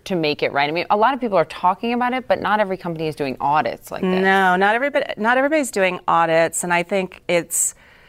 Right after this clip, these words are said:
Speaker 2: this is not a Salesforce issue. This is not even a tech industry issue.
Speaker 1: This
Speaker 2: The co-,
Speaker 1: is
Speaker 2: this goes across multiple industries. It's not a U S issue.
Speaker 1: Yeah.
Speaker 2: Um, you're starting to see assessments being done in different countries now,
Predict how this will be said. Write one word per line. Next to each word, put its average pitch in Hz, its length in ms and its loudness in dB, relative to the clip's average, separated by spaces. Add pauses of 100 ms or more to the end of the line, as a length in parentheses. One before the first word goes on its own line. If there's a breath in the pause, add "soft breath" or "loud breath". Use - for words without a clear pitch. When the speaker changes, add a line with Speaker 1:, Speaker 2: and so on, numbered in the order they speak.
(540 soft breath)
Speaker 2:
this 214 160 0
is 233 100 0
not 220 160 4
a 220 40 2
Salesforce 160 640 0
issue. - 340 -6 (200)
This 196 220 0
is 196 60 -4
not 190 160 2
even 165 160 -2
a 127 80 -2
tech - 280 -8
industry - 380 -6
issue. 143 280 -4
Speaker 1:
This - 140 0
Speaker 2:
The 147 60 -4
co-, - 80 -2
Speaker 1:
is - 20 2
Speaker 2:
this 247 280 2
goes 156 260 0
across 139 440 -2
multiple 165 480 -2
industries. 151 680 -4
It's - 260 -2
not 175 200 4
a 170 60 2
U 151 240 -2
S 147 240 0
issue. 147 560 -4 (340 loud breath)
Speaker 1:
Yeah. 151 240 0
Speaker 2:
Um, 170 100 -2
you're 185 120 2
starting 180 380 0
to 165 60 0
see 156 640 -2
assessments 151 640 -4
being 156 340 -4
done 151 340 0
in 147 100 -2
different 151 320 -6
countries 170 500 -2
now, 156 520 2